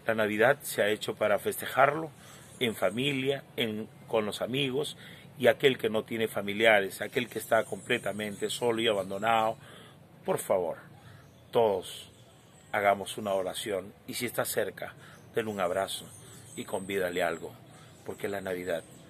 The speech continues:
todos comemos, todos oramos, todos sonreímos, todos, sin excepción, debemos estar alegres. Y si podemos dar un poquito de nuestro tiempo para hacer sonreír a los demás,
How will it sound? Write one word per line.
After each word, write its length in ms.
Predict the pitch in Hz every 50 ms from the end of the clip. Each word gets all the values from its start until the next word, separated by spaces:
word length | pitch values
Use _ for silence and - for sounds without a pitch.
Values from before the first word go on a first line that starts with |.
| - - - - - - -
todos 280 | - 117 110 107 98 -
comemos, 680 | - - 92 95 98 95 87 87 85 - - - - - - - -
todos 360 | - 113 104 104 98 95 - -
oramos, 460 | 95 92 98 98 90 85 - - -
todos 260 | - 107 104 98 -
sonreímos, 760 | - 101 95 87 90 87 92 95 95 92 90 90 - - - - - - - - - - - - - - - - - - - - -
todos, 540 | - 123 117 104 87 - - - - - - - - - - - - - - - - - - - - -
sin 220 | - - 135 120
excepción, 460 | 113 107 - - - - - 104 87 - - - - - - - - - - - - - - -
debemos 420 | 120 113 107 104 101 101 92 -
estar 260 | 98 87 - 101 98
alegres. 460 | 95 95 95 98 98 95 92 82 - - - - - - - - - - - - - - - - - -
Y 60 | -
si 140 | - 117 110
podemos 540 | - 117 113 117 120 127 127 117 - - -
dar 340 | - 120 117 113 107 95 - - - - - - - - - - - - - - - - - - - - - - - - - - - -
un 140 | - 156 143
poquito 460 | - 120 - - - 135 131 - 117
de 100 | 110 107
nuestro 280 | 107 104 - - 107 -
tiempo 340 | - 127 127 120 107 107 95
para 200 | - 101 98 101
hacer 180 | - - 117
sonreír 460 | - - 113 104 104 101 104 110 104
a 60 | 104 98
los 160 | 101 95 90
demás, 480 | 92 95 123 147 180 180 - - -